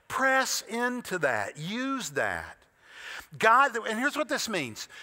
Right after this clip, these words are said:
It means that if you've been given that spirit, it means that God has equipped you to face whatever it is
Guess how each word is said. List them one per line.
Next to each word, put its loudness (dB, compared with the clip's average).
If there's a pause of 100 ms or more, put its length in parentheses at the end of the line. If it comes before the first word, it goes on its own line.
It -2
means -4 (300)
that -10
if -2
you've -2
been 0
given 0
that 4
spirit, 0
it -2
means -6
that -4
God 6
has -4
equipped -4
you -4
to -6
face 0
whatever 2
it 0
is -2